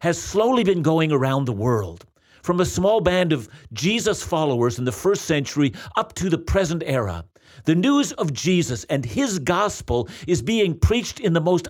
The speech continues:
unlikely of places, and men and women from every race and tribe and language and tongue are finding their way into the kingdom of God.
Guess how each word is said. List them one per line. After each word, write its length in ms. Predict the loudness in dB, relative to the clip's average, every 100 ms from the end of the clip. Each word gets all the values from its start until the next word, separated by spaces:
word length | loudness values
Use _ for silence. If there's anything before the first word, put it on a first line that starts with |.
| -2
unlikely 580 | -2 0 0 0 0
of 160 | 0 -2
places, 520 | -2 0 0 -2 -6 -6 -6 -2
and 240 | 0 2
men 160 | 2 2
and 160 | 2
women 260 | 2 0 -4
from 240 | -4 -4 0
every 360 | 0 0 -2 0
race 540 | 2 2 0 -4 -12 -18 -12
and 180 | -10 -8
tribe 460 | -2 2 2 2
and 100 | 2
language 460 | 2 2 2 0 0
and 180 | -4 -4
tongue 340 | -2 -2 -4 -10 -18 -8
are 80 | -8
finding 480 | -2 0 2 0 2
their 140 | 2
way 200 | 2 2
into 160 | 0 -2
the 120 | -4
kingdom 380 | -2 -4 -2 -4
of 140 | -4
God. 380 | -2 -2 -4